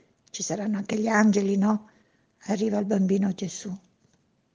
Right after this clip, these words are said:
E se invece venisse per davvero?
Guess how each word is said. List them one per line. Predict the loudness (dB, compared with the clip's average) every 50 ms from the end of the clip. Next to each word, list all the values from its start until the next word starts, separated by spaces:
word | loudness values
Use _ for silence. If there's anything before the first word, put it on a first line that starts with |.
| _ _ _ _ _ _ _ _ _ _ _ _ _ _ _ _ _ _ _ _ _ _ _
E | -12 -8 -6
se | -4 -2 -2 -2
invece | 0 0 0 2 2 2 2 2 2 2 0
venisse | 2 2 2 2 4 2 2 2 0
per | 0 -2 -4 -4
davvero? | -2 -4 -4 -4 0 2 2 2 2 -2 -6 -14